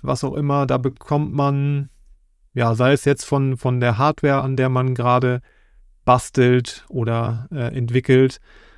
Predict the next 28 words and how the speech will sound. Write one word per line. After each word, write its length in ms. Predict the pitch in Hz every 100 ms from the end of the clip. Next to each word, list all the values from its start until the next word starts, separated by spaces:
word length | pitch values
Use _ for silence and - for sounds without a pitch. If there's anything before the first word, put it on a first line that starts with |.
| _ -
dass 200 | 131 -
man 500 | 131 131 131 123 127
da 180 | 127
Rückschritte 880 | 135 131 - - 131 135 127 131 127 - _ _ _ -
hat, 420 | 123 123 - -
dass 120 | 117
etwas 260 | 123 127 135
nicht 120 | 131
so 100 | 123
funktioniert, 540 | 131 - 123 123 117
wie 40 | 120
man 160 | 113
sich's 180 | 117 -
von 120 | 117
vornherein 480 | - 123 120 120 117
vorgestellt 600 | - 170 160 - 143 131
hat, 240 | 127 131 - - - - -
dass 160 | 123 123
man 140 | 123
da 80 | 120
auch 120 | 120
nochmal 300 | 123 120 120
wieder 380 | 120 120 117 120 131 135 131
ganz 340 | 139 135 -
konzeptionell 800 | - 135 135 123 - 117 135 160
dran 340 | 147 - 131 135
gehen 200 | 123 123
muss. 380 | 120 123 -